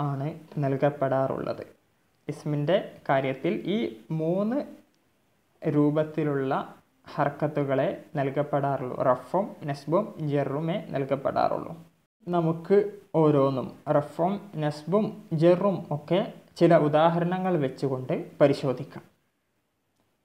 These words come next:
ആദ്യമായി റഫ്. ദഹബർ റജുലു, ഒരു പുരുഷൻ പോയി എന്നാണ് അർത്ഥം. അവിടെ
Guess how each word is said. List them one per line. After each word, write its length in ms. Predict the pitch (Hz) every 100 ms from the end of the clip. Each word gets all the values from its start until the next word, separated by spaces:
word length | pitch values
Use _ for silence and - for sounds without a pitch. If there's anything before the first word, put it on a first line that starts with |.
| _ _ _ _ _ _ _ _
ആദ്യമായി 580 | 160 175 175 143 135 160 - 160 147
റഫ്. 280 | - 139 - - _ _ _ -
ദഹബർ 640 | 160 175 170 190 190 220 190 147
റജുലു, 420 | 127 127 120 123 - - _ _ _ _ _ _ -
ഒരു 220 | 147 143 156 -
പുരുഷൻ 420 | 147 143 - 208 - - -
പോയി 280 | 151 156 180 160
എന്നാണ് 300 | 147 139 139
അർത്ഥം. 300 | 139 - 175 262 - _ _ -
അവിടെ 280 | 151 143